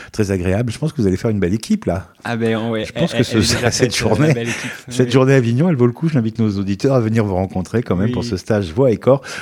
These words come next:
Speaker 1: Donc, il y aura de la
Speaker 2: Merci.
Speaker 1: voix, comme, euh, l'improvisation vocale de tout à l'heure,
Speaker 2: Voilà.
Speaker 1: et de l'improvisation, euh, corporelle, quoi.
Speaker 2: Oui,
Speaker 1: Mm.
Speaker 2: exactement.
Speaker 1: Mm.
Speaker 2: On mêle les deux parce que l'un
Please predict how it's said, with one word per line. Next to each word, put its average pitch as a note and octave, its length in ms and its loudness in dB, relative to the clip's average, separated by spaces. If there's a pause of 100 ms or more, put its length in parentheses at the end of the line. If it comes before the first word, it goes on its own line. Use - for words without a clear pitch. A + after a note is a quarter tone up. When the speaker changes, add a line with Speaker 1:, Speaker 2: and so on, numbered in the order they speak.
(140)
Speaker 1:
Donc, C3 160 2
il B2 80 2
y A#2 40 2
aura A#2 120 2
de A2+ 40 -2
la B2 100 4
Speaker 2:
Merci. A2 100 0
Speaker 1:
voix, D#3+ 200 4
comme, A#2+ 220 -4
euh, G#2+ 420 0
l'improvisation G#2+ 600 -4
vocale G#2+ 480 -4
de A#2 100 -6
tout - 180 -14
à A2+ 100 -2
l'heure, D3 260 -2
Speaker 2:
Voilà. A2 260 -2
Speaker 1:
et C3 60 2
de - 20 -2
l'improvisation, C3 720 -4
euh, G2+ 60 -6 (480)
corporelle, G2 460 -4
quoi. G2+ 120 -8
Speaker 2:
Oui, B2 240 -4
Speaker 1:
Mm. G2+ 120 -8
Speaker 2:
exactement. A2+ 480 -8
Speaker 1:
Mm. F#2 100 -8
Speaker 2:
On C3+ 80 -4
mêle D3 240 -2
les C#3 160 -4
deux C3 240 -8 (320)
parce B2 160 -12
que C#3+ 100 -10
l'un C#3+ 440 -6